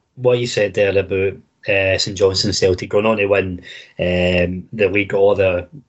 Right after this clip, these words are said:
the Scottish Cup after winning the League Cup last year, I think is so spot on. It's, I, I think, uh, Alex Ferguson used to always speak about it down south as well, how the, the League Cup was important because it gives you that, gives that team that belief, that bounce,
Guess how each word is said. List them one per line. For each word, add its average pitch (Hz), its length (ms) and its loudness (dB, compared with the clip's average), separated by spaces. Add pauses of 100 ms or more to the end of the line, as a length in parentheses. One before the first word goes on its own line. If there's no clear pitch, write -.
the 101 140 -2
Scottish 95 320 0
Cup 98 200 0
after 95 260 0
winning 92 240 2
the 90 80 -2
League 92 160 0
Cup 95 200 -2
last 92 240 0
year, 101 120 -2
I 101 100 -2
think 98 260 -4
is 98 320 -2
so 104 220 2
spot 92 240 2
on. 95 240 0
It's, - 280 -6 (460)
I, - 180 0
I - 60 -4
think, 123 360 -2 (120)
uh, 101 540 4 (180)
Alex 107 260 -2
Ferguson 104 480 2
used 101 180 0
to 110 60 2
always 101 280 2
speak - 240 -6
about 98 140 0
it 95 120 -4
down 95 160 0
south 95 300 -4
as 92 100 -8
well, 92 200 0
how 95 180 2 (720)
the, 117 160 2
the 107 140 0
League 104 200 -2
Cup 107 180 -2
was 101 200 2
important 107 440 0
because 98 340 2
it 98 260 -8
gives 104 300 0
you 107 100 0
that, 101 320 -4 (800)
gives 117 280 0
that 107 240 -2
team 104 200 -2
that 101 200 -2
belief, 101 360 -2
that 95 300 -6
bounce, - 880 -4